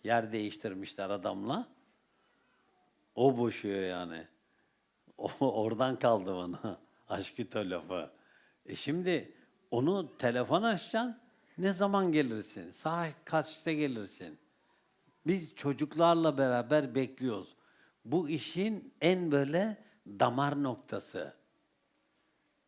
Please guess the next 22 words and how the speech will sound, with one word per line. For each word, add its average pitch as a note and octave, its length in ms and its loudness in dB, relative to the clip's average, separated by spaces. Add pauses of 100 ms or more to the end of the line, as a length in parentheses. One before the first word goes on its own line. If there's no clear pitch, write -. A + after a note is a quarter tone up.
(280)
Yani G#2+ 240 -6
çocuklarla C3+ 840 0
beraber A#2 560 2
bekliyoruz. F2 760 -10 (960)
Bu A#2+ 140 -4
ne E3 180 2
demek D#3+ 300 -2
biliyor F3+ 260 -2
musun? A#2+ 400 -6 (680)
Çocuklar C3 680 -4
da A2 200 -4
aç, - 360 -4 (120)
ince A#2 400 -2
siyaset G#2+ 640 -4
bu. E2 160 -10 (760)
Çocuklara B2+ 640 -4
da B2+ 40 -4
yedirmedim. G#2+ 840 -2 (540)
Çocuklar B2 600 -2
da C3 40 -2
yemeklerini A2+ 800 -4
yemediler, C#3+ 680 -2